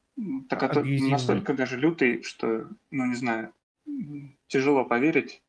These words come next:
Speaker 1: <laughs> М, тяжело поверить, но всё равно очень злобно бьёт.
Speaker 2: Ти-, ти-, тяжело поверить, что такие люди вообще существуют.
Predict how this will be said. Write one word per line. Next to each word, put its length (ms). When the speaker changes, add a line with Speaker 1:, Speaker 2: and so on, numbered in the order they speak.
Speaker 1:
<laughs> 520
М, 520
тяжело 300
поверить, 380
но 60
всё 140
равно 560
очень 320
злобно 340
бьёт. 380
Speaker 2:
Ти-, 120
ти-, 240
тяжело 400
поверить, 380
что 140
такие 280
люди 160
вообще 260
существуют. 640